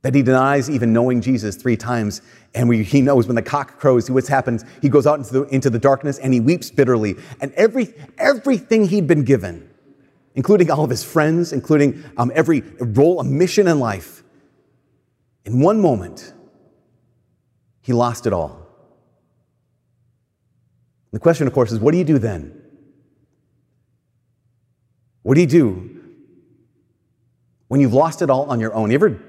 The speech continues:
been that place where you realize, "I've lost it all on my own"? What's the way back? Like, how do you get back? How do you recover from that kind of thing? And we're actually shown it in the gospel, not today,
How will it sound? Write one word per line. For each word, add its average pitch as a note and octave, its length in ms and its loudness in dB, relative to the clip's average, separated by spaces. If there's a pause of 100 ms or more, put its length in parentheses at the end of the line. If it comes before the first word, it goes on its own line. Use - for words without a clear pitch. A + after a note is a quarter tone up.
(200)
been C#3 220 2
that B2 180 -6
place A2 320 -2
where A#2 120 4
you B2 160 0
realize, G#2+ 600 2 (1700)
"I've A#2+ 160 -4
lost D3+ 220 -2
it D3+ 80 -4
all D3 140 0
on D3 80 -2
my C#3+ 120 0
own"? G2+ 260 -4 (920)
What's F3 240 -2
the B3 100 -2
way D3+ 160 4
back? F2+ 480 -8 (1400)
Like, D3 80 -6
how F#3+ 120 0
do A#3+ 60 2
you A#3 60 0
get - 160 0
back? C3 240 -4 (120)
How F#3+ 100 0
do C4 60 2
you B3+ 60 2
recover D3 380 -2
from B2 160 -4
that A#2 120 -2
kind G#2 160 -6
of F#2+ 80 -10
thing? D#2+ 280 -10 (2500)
And C3 140 2
we're C3 200 6
actually C#3 260 0
shown E3 260 0
it A2+ 100 -4
in A2+ 80 0
the A#2 60 0
gospel, A#2+ 320 0
not C#3+ 180 -2
today, B2+ 300 0